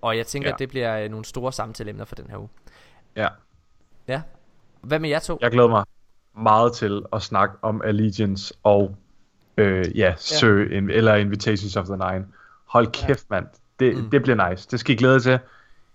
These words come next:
Speaker 2: Hæng ud her. Øh, vi skal lige igennem nogle ting, inden vi kommer dertil.
Speaker 1: Ja.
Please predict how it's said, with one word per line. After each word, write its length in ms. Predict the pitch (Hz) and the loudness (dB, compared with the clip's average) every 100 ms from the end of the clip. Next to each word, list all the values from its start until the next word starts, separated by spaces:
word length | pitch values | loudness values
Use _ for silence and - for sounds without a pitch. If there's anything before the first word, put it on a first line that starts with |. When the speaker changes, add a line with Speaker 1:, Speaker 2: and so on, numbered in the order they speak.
| _ | _
Speaker 2:
Hæng 200 | - 135 | 0 4
ud 160 | 139 139 | 6 6
her. 220 | 127 117 104 - _ _ - | 6 4 0 -10 _ _ -4
Øh, 400 | 113 110 104 101 | 0 2 2 -2
vi 60 | |
skal 160 | 110 131 | -6 -2
lige 100 | 131 | 0
igennem 180 | 131 120 | 0 0
nogle 160 | 107 | -2
ting, 220 | 98 127 - - | -2 -2 -4 -4
inden 220 | 113 113 | -2 0
vi 60 | 110 | 0
kommer 240 | 107 92 | -2 -2
dertil. 300 | 80 - 80 95 | -4 -6 -12 -14
Speaker 1:
Ja. 80 | - | -12